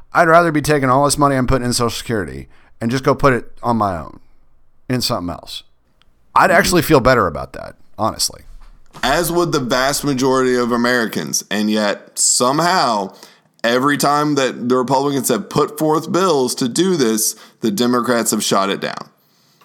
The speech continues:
Speaker 2: And this is, and, uh,
Speaker 1: And
Speaker 2: President Obama included in that.
Speaker 1: And, well, I mean, and this is another reason why it's in the news today, is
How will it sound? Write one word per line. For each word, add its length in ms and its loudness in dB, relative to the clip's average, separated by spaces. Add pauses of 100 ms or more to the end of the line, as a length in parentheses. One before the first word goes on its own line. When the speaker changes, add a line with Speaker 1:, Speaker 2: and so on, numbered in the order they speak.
(120)
Speaker 2:
And 180 0
this 200 2
is, 240 0
and, 220 0
uh, 100 0
Speaker 1:
And 680 0
Speaker 2:
President 460 0
Obama 360 2
included 420 2
in 120 -2
that. 320 -8 (600)
Speaker 1:
And, 500 2
well, 180 8
I 120 2
mean, 200 2
and 260 2
this 140 2
is 40 0
another 280 2
reason 280 2
why 200 4
it's 120 -2
in 60 0
the 60 2
news 380 0
today, 440 -2 (320)
is 540 -2